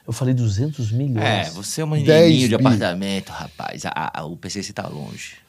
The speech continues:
Speaker 3: E dez bilhões, você não vai acreditar o que eu vou te dizer. Outro dado que é muito curioso. Dessa receita, sete bilhões e meio não é com o público interno aqui. É remessa de droga para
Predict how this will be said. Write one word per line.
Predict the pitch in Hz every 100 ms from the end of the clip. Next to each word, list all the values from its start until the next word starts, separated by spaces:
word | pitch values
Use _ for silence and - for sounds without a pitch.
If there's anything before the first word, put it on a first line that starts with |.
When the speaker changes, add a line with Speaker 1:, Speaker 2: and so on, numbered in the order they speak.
| _ _
Speaker 3:
E | 147
dez | 123 185 208 123
bilhões, | 127 117 170 160 113
você | 143
não | 143
vai | 160
acreditar | 175 170 143 165
o |
que | 156
eu |
vou | 151
te | 147
dizer. | 143 127 101 87 _ _ _ _ _ -
Outro | 117 120 107
dado | 110 113 113
que | - 117
é | 113 110
muito | 110 147 -
curioso. | 123 104 104 95 - _ _ _ _ _ _ _ _
Dessa | 117 202 190 156
receita, | 120 107 - 151 113 - 107
sete | - - 185 185 -
bilhões | 117 120 208 147 147 143 117 107
e |
meio | 98 127 123 98 90 _ _ _ _ _ _ _
não | 127 156 147 131
é | 160
com | - 165
o | 156
público | - 147 151 156
interno | 151 139 127 123 135
aqui. | 131 117 110 _ _ _ _ _
É | 123
remessa | 113 127 123 131 -
de | 123
droga | 117 113 117 123 120 117
para | 113 113 113 120 123